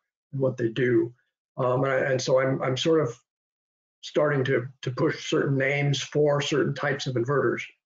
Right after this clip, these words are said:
and I'll describe what those are here. Uh, the first one is the P V grid tie inverter.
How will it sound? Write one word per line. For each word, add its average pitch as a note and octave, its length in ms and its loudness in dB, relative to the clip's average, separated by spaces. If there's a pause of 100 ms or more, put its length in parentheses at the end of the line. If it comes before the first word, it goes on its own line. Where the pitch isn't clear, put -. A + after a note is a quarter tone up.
(120)
and B2+ 420 -2
I'll B2 200 0
describe B2 560 -2 (300)
what C3 200 0
those B2 220 0
are C3 220 2
here. B2+ 400 -6 (640)
Uh, C#3 200 0
the C#3 100 -2
first F3 240 0
one D#3 120 4
is C#3 120 -2
the D3 60 -2
P D#3+ 180 0
V D3+ 160 2
grid D3 240 0
tie C3+ 240 0
inverter. B2 500 0